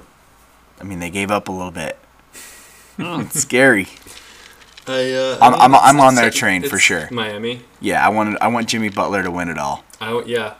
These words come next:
Speaker 2: That's, I would love to see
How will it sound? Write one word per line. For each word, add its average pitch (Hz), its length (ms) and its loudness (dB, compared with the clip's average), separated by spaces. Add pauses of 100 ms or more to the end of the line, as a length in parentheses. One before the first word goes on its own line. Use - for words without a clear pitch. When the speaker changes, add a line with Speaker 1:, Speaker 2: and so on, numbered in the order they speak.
(1080)
Speaker 2:
That's, - 560 -6
I 127 100 -2
would 151 260 -6
love 123 920 -8 (560)
to 127 100 -10
see 110 680 -6